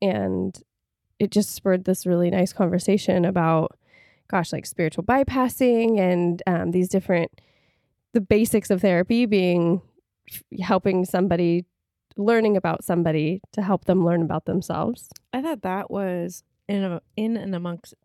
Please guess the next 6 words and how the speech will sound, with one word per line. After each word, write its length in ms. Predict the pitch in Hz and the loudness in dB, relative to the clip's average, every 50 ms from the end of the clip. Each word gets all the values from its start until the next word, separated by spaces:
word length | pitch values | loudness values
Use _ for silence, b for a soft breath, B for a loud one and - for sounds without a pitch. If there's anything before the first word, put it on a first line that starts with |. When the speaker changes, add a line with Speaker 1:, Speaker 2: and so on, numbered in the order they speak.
| _ _ | _ _
Speaker 2:
in 180 | - 220 240 262 | -4 -4 -2 -4
and 220 | 240 - 175 - - - | -4 -4 -6 -8 -6 -8
of 160 | 202 196 175 | -8 -6 -6
itself 460 | 180 - - - - - 160 156 156 - - | -6 -8 -8 -10 -10 -8 -8 -8 -10 -12 -10
was 480 | - 165 156 147 151 147 147 160 - - _ _ _ _ _ _ _ _ _ _ _ _ _ _ _ _ _ - | -8 -6 -6 -4 -6 -6 -8 -10 -12 -16 _ _ _ _ _ _ _ _ _ _ _ _ _ _ _ _ _ -10
really 720 | 208 185 214 233 226 196 190 185 175 175 165 170 160 | -6 -2 -2 -2 -2 -2 -2 -2 -2 -2 -4 -4 -6